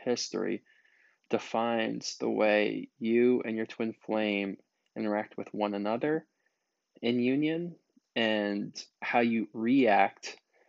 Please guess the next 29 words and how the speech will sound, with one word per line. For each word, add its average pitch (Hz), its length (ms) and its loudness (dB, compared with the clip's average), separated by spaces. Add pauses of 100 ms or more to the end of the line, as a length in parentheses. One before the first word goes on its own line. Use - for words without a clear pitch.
(160)
to - 140 -6
one 98 160 -2
another 95 580 -4 (300)
during 98 260 -8
separation. - 760 -8 (3750)
Now, 104 400 -2
I 110 280 -2
get 110 320 2
this 104 200 -4
is 104 100 -6
a 104 60 -2
very 104 280 0
delicate 98 640 -2
topic 104 540 -4
and 101 100 -6
a 98 60 -8
very 101 220 -2
sensitive 101 600 -8
topic, - 460 -8 (1400)
and 104 160 -4
I'm 98 140 -2
not 104 240 -4
making 104 400 -6
light 101 220 0
of 98 100 -6
this 101 260 -4
issue - 460 -6
at 104 160 -8 (180)
all. 95 360 -2